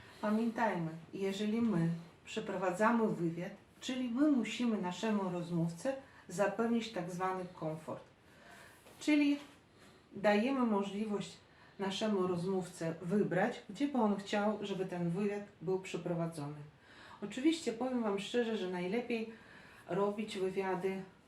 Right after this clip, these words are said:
u roz-, naszego rozmówcy w domu, ponieważ, e, dom, w którym on mieszka, też nam podpowie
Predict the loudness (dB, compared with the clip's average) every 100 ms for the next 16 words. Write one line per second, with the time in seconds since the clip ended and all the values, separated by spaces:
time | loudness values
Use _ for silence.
0 | -6 -2 0 0 0 -2 -2 -2 -2 -2
1 | -2 -4 -4 -4 -4 0 2 2 0 -4
2 | -4 -2 -2 -4 -14 -20 -20 -20 -10 -2
3 | 0 0 0 4 4 4 0 -2 0 2
4 | 2 2 2 0 -2 -2 0 0 0 -2
5 | -2 -6 -4 0 2 2 -2